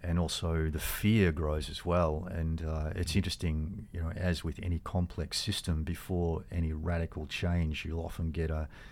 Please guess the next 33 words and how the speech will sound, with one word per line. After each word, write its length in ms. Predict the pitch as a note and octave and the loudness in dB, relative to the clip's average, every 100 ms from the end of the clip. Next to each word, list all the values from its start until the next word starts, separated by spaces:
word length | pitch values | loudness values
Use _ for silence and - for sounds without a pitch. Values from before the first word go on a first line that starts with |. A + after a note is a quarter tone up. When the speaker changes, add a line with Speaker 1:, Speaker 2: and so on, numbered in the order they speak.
| - | -8
Speaker 1:
spike 500 | - - F2+ F2 F2 | -6 -2 0 0 2
in 80 | D#2+ | 0
the 120 | D#2+ | 0
opposite 320 | D#2+ - D#2 | -2 -6 -6
direction. 500 | D#2 E2 E2+ - D2+ | -2 -2 -2 -2 -4
So 320 | - F2 D#2+ - - - - - - - | 0 2 2 0 -8 -16 -16 -16 -16 -2
with 180 | F#2 D#2 | 0 0
fear 560 | - - - G#2+ F2+ | -2 -8 -2 4 4
dropping 400 | C#2+ D#2 F2 E2 | 4 2 0 0
away 320 | D#2 D2+ E2+ F2 | 0 0 2 2
radically 720 | D2+ E2+ E2+ - D#2+ D2+ - - | 2 0 -2 -4 -2 -2 -4 -2
in 120 | D#2+ | 0
the 60 | |
movement 400 | D#2+ E2+ E2+ D#2+ | 2 2 0 -2
to 100 | - | -4
second 400 | - F#2+ - F2 | -6 -4 0 0
tier, 320 | - D#2+ D#2+ E2 | -2 -2 0 0
we 100 | E2 | -2
can 160 | - | -2
expect 440 | D#2 - - E2+ - | -4 -6 -6 -6 -4
that 140 | - | -8
just 220 | - F2 | -6 -6
before 460 | - - - A2 C3 | -8 -8 -2 2 2
that, 280 | D2+ D2+ - | 0 -2 -2
we'll 160 | E2 | -2
get 160 | D#2+ D#2 | -2 -2
a 100 | D#2 - - | -4 -8 -6
big 380 | F2+ F2 E2 - | -2 0 0 -2
spike 500 | - - - - - | -6 -6 -6 -6 -4
in 180 | D#2 D2 | -4 -4
fear. 360 | - D#2+ D#2+ - - - - | -6 -6 -6 -10 -18 -20 -10
You 80 | - | -6
know, 140 | D2 | -4